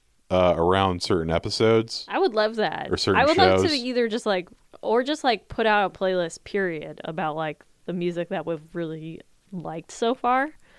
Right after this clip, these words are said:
Speaker 1: Yeah.
Speaker 2: 'Cause I actually listened to a lot of the music that I liked a lot.
Speaker 1: I think it would also be kinda cool to build,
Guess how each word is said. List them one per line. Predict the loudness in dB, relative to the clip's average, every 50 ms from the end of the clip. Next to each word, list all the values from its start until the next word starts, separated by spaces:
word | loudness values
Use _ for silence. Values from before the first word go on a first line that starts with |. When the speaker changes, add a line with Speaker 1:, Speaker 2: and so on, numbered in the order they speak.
| _ 0
Speaker 1:
Yeah. | 4 4 6 6 6 4 2 0
Speaker 2:
'Cause | 0 -2 0 2
I | 4 4 4 4 2
actually | 2 2 2 0 -2 -2 -2 -2 -4 -8
listened | -8 -6 -6 -6 -4 -4 -4 -4 -6 -8
to | -6 -6 -4
a |
lot | -4 -4 -6 -6 -8
of | -10 -12 -14 -18
the | -16 -12
music | -10 -10 -10 -8 -10 -10 -10 -12 -14 _ _
that | -8 -6 -6 -6 -10 -14 -18 _ _ _ _ -20 -20 _ -8
I | -8 -6
liked | -6 -6 -8 -10 -12 -14 -12 -10
a | -8
lot. | -6 -6 -6 -6 -6 -8 -10 -12 -18 -20 -20 -20 -20 -20 -20 _ -20 _ -2
Speaker 1:
I | 0
think | 2 4
it | 6
would | 6 6
also | 6 4 4 2
be | 2
kinda | 4 4 4 4 4 0 -2 -6
cool | -14 -4 0 2 2 4
to | 4 2
build, | 0 2 4 4 4 4 4 2 2 0 -4